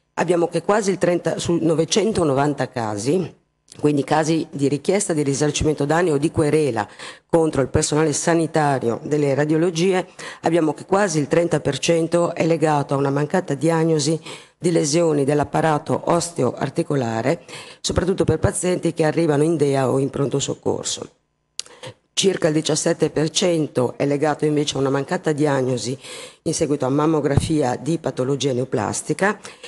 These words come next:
e un ulteriore sette virgola cinque per cento per la mancata diagnosi di, eh, affezioni polmonari di tipo maligno di solito, quindi anche questo di tipo neoplastico,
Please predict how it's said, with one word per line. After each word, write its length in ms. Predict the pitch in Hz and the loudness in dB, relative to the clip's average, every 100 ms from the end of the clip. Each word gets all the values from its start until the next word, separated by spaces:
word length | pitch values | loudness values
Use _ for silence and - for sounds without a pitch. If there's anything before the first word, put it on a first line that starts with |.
| - | -14
e 180 | - 196 | -2 0
un 140 | 175 | 2
ulteriore 640 | 170 160 180 180 160 131 123 | 0 0 0 2 2 0 -2
sette 420 | - 160 - 123 | 0 0 0 -4
virgola 340 | 135 127 143 | -2 -2 -2
cinque 320 | 143 202 185 | 0 -2 0
per 200 | 151 151 | -2 -4
cento 400 | 147 - 120 - 143 | -2 -4 -4 -6 -4
per 140 | 139 | -2
la 60 | 139 | -2
mancata 400 | 147 180 175 147 | -4 -4 -4 -2
diagnosi 600 | 147 147 131 127 120 117 | 0 0 0 -2 -4 -2
di, 260 | 160 139 - - - _ | -2 -2 -6 -20 -20 _
eh, 240 | 135 147 - | 0 0 0
affezioni 720 | 165 - 165 - 170 170 165 | -2 0 -2 0 0 2 0
polmonari 720 | 147 143 151 156 160 143 131 | 0 2 2 2 2 0 0
di 120 | 123 127 | -2 -2
tipo 320 | 165 156 135 | -4 0 0
maligno 460 | 135 143 170 135 | 0 0 2 0
di 140 | 120 139 | 0 -2
solito, 500 | - 143 131 131 120 | 0 0 0 -4 -4
quindi 220 | 131 131 | -2 0
anche 220 | 131 131 | 0 -2
questo 260 | - 139 131 | -2 -2 -6
di 60 | |
tipo 180 | 131 - | -8 -2
neoplastico, 760 | 156 180 170 147 - 160 170 | 0 2 0 0 -2 0 0